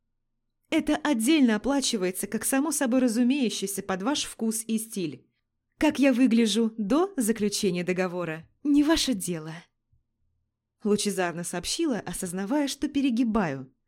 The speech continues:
Слишком опасный, что я чувствовала каждой клеточкой своего тела. Обойдусь без его денег, ладно уж. Как говорится,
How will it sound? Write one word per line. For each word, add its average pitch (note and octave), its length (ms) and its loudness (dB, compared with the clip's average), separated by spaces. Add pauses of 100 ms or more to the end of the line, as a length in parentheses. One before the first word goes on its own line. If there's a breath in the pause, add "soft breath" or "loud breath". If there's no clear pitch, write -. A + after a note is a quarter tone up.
(420 soft breath)
Слишком D4+ 580 0
опасный, C4+ 840 -6
что - 200 -6
я G#3+ 160 0
чувствовала C#4+ 600 -4
каждой D4 420 0
клеточкой G#3+ 580 -2
своего G3 380 -4
тела. D3 480 -6 (720)
Обойдусь F#3+ 500 4
без F#3+ 140 0
его G3 220 2
денег, E3+ 520 -4
ладно B3+ 340 0
уж. - 240 -8 (480 soft breath)
Как D4 220 0
говорится, D4 720 2